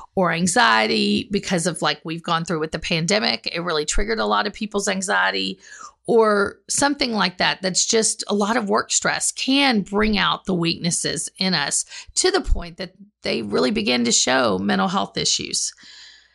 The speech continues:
Next, I want to encourage you to gather supportive friends who are gonna listen to your struggles, but encourage you to do right, do the right thing even when it's hard.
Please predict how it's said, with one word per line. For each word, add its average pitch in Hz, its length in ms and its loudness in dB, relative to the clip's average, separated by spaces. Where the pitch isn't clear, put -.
Next, 330 260 2
I 370 60 4
want 302 160 4
to 254 40 2
encourage 208 440 0
you 185 80 0
to 175 180 -2
gather 202 640 2
supportive 202 580 0
friends 170 360 0
who 202 80 0
are 185 60 0
gonna 196 220 2
listen 190 440 2
to - 120 0
your 247 120 0
struggles, 170 720 -2
but 190 120 2
encourage 185 640 0
you 165 80 -2
to 170 100 -6
do 175 160 -2
right, 170 320 0
do 220 180 2
the 214 120 2
right 170 400 0
thing 165 340 -4
even 180 320 2
when 156 120 -2
it's - 160 -4
hard. - 380 -4